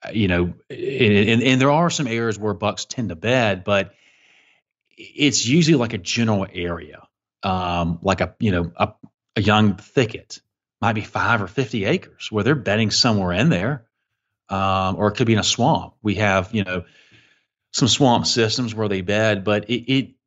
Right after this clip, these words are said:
it can be, because it's just so thick in most places.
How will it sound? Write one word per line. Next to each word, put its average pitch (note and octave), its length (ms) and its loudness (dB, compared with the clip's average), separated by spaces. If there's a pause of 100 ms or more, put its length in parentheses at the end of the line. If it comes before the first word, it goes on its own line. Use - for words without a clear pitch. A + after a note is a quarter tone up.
(140)
it D#3 200 0
can D#3+ 260 4
be, B2 680 2 (560)
because C#3+ 640 2
it's A#2 200 0
just - 460 0
so A#2+ 200 2
thick - 680 -6
in G#2 160 -8
most G2 260 -2
places. - 640 -6